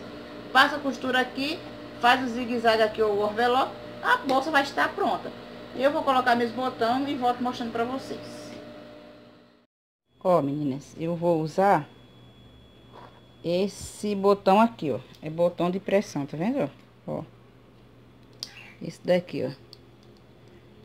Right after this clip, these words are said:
Viu? O macho e a fêmea. Eu falo macho e fêmea, não sei se é isso mesmo. Se é assim que se fala, tá vendo? Ó, eu compro, o potezinho aqui tá cheinho, ó. Tá vendo? Então, meus estoques é sempre assim, tá?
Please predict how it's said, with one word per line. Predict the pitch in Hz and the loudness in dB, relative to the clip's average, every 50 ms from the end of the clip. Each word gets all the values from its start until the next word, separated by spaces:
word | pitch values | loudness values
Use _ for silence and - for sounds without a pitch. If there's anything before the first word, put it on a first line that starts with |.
| - - - - - - - - - - - - - - - 151 | -20 -20 -20 -20 -20 -20 -20 -20 -20 -20 -20 -20 -20 -18 -12 -6
Viu? | 156 175 202 285 320 - | -4 -2 -2 -2 -2 -4
O | 226 175 | -4 -2
macho | 156 143 143 165 240 262 - - 285 | 2 4 4 4 4 4 0 -2 -2
e | 294 | -2
a | 277 | -2
fêmea. | - - - 131 117 113 107 131 - - - | -4 -4 -4 -2 0 0 -2 -4 -8 -12 -12
Eu | - | -10
falo | 156 - - 180 240 247 | -4 0 2 4 4 6
macho | 196 196 226 - - - | 4 4 2 0 0 -4
e | 349 | -6
fêmea, | - - 170 151 147 151 | -4 0 2 2 2 2
não | 160 | 2
sei | - 175 180 | 0 -2 -2
se | - 180 | 0 2
é | 175 | 0
isso | 175 - - 170 | 0 0 0 0
mesmo. | 170 170 190 214 - - - - - - - - - - - - - - - - - - - - - | 0 0 0 -2 -4 -8 -20 -20 -20 -20 -20 -20 -20 -20 -20 -20 -20 -20 -20 -20 -20 -20 -20 -20 -14
Se | - - 131 | -6 -4 -4
é | |
assim | 160 151 - 165 | -4 -2 -2 -4
que | 156 - | -4 -4
se | - 156 | -6 -10
fala, | 156 - - 160 165 175 180 190 | -8 -4 0 0 2 2 2 0
tá | 175 - | -2 -2
vendo? | 165 185 214 262 262 - - - - - - - - - - - - - _ _ _ - - - - - - - - | -2 0 0 -2 -4 -6 -10 -20 -20 -20 -20 -20 -20 -20 -20 -20 -20 -20 _ _ _ -20 -20 -20 -20 -20 -20 -12 -6
Ó, | 156 147 135 131 - - - - - - - - - - | -4 -4 -4 -4 -6 -10 -14 -14 -18 -20 -20 -18 -12 -4
eu | - 165 165 | -2 -2 -2
compro, | - - 160 196 214 - 151 147 | 2 4 4 4 4 4 0 -2
o | |
potezinho | 147 - 165 170 - 170 160 160 180 180 | 0 2 2 2 2 2 2 2 2 2
aqui | 170 - | 2 2
tá | - 180 | 2 2
cheinho, | 175 - - 233 277 359 277 196 165 147 | 2 4 6 6 6 6 6 6 4 4
ó. | 147 | 2
Tá | - - - - - - - - - - - - - - - | 0 -6 -16 -16 -14 -12 -10 -10 -12 -12 -16 -18 -20 -18 -12
vendo? | - - 101 107 104 87 151 - - - - - - | -6 -2 -2 0 0 -2 -2 -6 -10 -20 -20 -20 -20
Então, | - - - - - 220 - - - - - - - - - - - - - - - - - - - - - - - - - - - _ _ _ _ _ _ - | -16 -12 -8 -6 -4 -4 -2 -4 -4 -6 -8 -16 -8 -2 -2 -2 0 4 2 2 2 2 -4 -12 -18 -20 -20 -20 -20 -18 -20 -20 -20 _ _ _ _ _ _ -12
meus | - 175 175 185 | -10 -8 -4 -2
estoques | 196 190 - - - - 185 196 190 190 | -2 -2 -4 -2 4 6 6 8 8 6
é | 185 | 2
sempre | - - 220 226 233 285 269 | 4 4 4 4 6 6 6
assim, | 262 262 - 170 147 | 6 4 4 2 2
tá? | - - 180 208 233 | 4 6 6 6 6